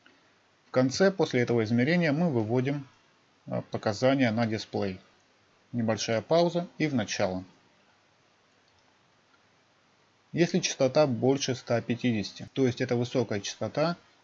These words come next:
и здесь применяется так называемый метод временных ворот. То есть включается два прерывания. Первое — это по таймеру,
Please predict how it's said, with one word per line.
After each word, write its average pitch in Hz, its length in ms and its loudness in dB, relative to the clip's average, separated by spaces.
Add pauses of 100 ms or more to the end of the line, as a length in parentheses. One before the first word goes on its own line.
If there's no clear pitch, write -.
(100)
и 175 160 4
здесь 139 240 2
применяется 123 580 2
так 120 160 -2
называемый 117 640 0
метод 123 420 2
временных 113 600 -2
ворот. 110 360 -2 (720)
То 131 100 0
есть 117 140 0
включается 120 600 0
два 120 180 2
прерывания. 110 760 -2 (240)
Первое — 113 420 0
это 120 240 -4
по 104 320 -2
таймеру, 117 560 0